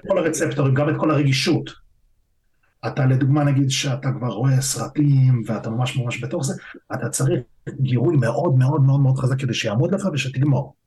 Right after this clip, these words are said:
ברגע שאתה מתנזר מהכל, וגם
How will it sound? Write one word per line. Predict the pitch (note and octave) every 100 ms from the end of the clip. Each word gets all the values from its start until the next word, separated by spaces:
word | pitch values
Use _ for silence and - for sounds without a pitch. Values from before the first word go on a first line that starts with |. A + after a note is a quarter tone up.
| _ _ _ _ _ _ - - -
ברגע | G#2+ D3+ D#3
שאתה | - C3 - A2+
מתנזר | A2 B2+ G#2 - C#3 B2
מהכל, | A2+ F#2+ B2 A#2+ E3+ D3+ C3+
וגם | C3 C#3 C3 A#2 A#2